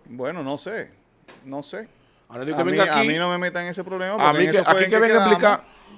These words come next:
Speaker 1: y yo sé que tú hace de, un par de días vienes con el asunto de como quererme meterme a mí en el saco, ¿no?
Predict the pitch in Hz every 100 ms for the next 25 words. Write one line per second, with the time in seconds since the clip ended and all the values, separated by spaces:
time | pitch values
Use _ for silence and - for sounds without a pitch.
0 | _ 139 131 147 147 165 156 165 170 170
1 | 170 170 175 175 175 170 165 - _ _
2 | _ _ _ _ - 156 170 175 175 180
3 | 160 143 143 147 147 147 147 - 151 151
4 | 147 139 127 127 120 117 - 120 113 117
5 | 117 117 117 117 113 110 117 113 113 131
6 | 135 101 113